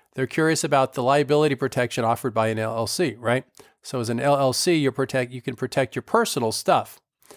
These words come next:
I have an L L C, um, so I'm, I'm actually quite familiar with it, and I've had this L L C since two thousand and eight. Campbell says the L L Cs could be an option for more drivers in the future,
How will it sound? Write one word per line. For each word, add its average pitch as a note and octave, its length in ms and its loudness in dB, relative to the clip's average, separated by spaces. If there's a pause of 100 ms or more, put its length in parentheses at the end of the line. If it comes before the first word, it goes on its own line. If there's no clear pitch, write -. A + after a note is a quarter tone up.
(240)
I E3 120 2
have D#3+ 140 4
an B2 100 -2
L A#2 140 0
L A2 140 0
C, A2 300 -8 (540)
um, A2 360 -4 (440)
so A2+ 280 0
I'm, A2+ 160 0 (160)
I'm A2+ 320 -2
actually B2 300 -2
quite B2 260 -2
familiar C3 320 2
with G#2 160 -2
it, A#2 60 -2
and A#2 100 -6
I've A#2 100 -2
had B2 160 2
this B2+ 180 2
L B2 140 4
L B2 140 4
C C#3 260 0
since A2+ 340 -4
two - 160 -6
thousand A#2+ 380 2
and G#2 140 -6
eight. B2 260 0 (580)
Campbell A3+ 320 2
says F3 320 4
the D#3 140 2
L E3 140 4
L E3 160 4
Cs D3+ 320 0
could E3+ 200 -2
be E3 100 2
an D3+ 80 2
option D3 360 0
for C#3+ 140 -2
more C#3 160 2
drivers C#3+ 460 2
in A#2 60 -6
the A2+ 80 -6
future, F3+ 400 -2